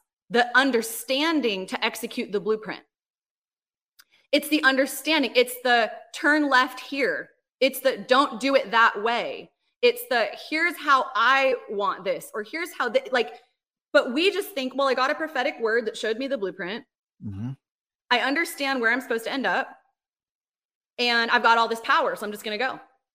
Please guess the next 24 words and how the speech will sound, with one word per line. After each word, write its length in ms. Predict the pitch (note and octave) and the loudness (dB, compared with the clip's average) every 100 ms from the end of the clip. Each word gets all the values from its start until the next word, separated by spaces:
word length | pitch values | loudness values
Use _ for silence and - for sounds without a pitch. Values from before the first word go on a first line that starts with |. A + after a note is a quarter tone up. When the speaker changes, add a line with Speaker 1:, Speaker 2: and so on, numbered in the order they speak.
| _ - | _ -10
Speaker 2:
Hmm. 240 | G#2 G2+ F#2 _ _ _ _ _ _ _ _ _ | -8 -6 -10 _ _ _ _ _ _ _ _ _
Speaker 1:
And 140 | B3+ C4 | -2 2
so 100 | C4 | 6
that's 220 | C4+ E4 | 6 4
why 120 | D#4+ | 2
a 80 | C4 | 4
lot 160 | B3 B3 | 4 2
of 80 | |
apostles 500 | G#3+ A#3+ A#3 - A#3+ | -2 -2 -2 -2 -8
struggle 280 | - A#3+ A3 | -6 -4 -2
with 140 | G3+ A#3+ | -4 -4
intimacy. 600 | B3 G3 - G2+ - _ _ _ _ _ _ | -8 -10 -12 -14 -14 _ _ _ _ _ _
It's 80 | - | -2
a 40 | |
big 160 | B3+ C4 | 0 0
problem 400 | A#3 G#3+ G3+ G3+ | 0 0 -2 -4
Speaker 2:
Wow. 60 | - _ _ _ _ _ _ _ _ _ _ _ - | -10 _ _ _ _ _ _ _ _ _ _ _ -10
Speaker 1:
because 180 | A#3+ C#4 | -2 0
we 80 | C#4 | 2
don't 180 | D#4+ D4+ | 0 0
think 140 | C#4+ | -4
we 100 | C4 | -2
need 180 | A3 G#3+ | -2 -4
it. 200 | E3 | -6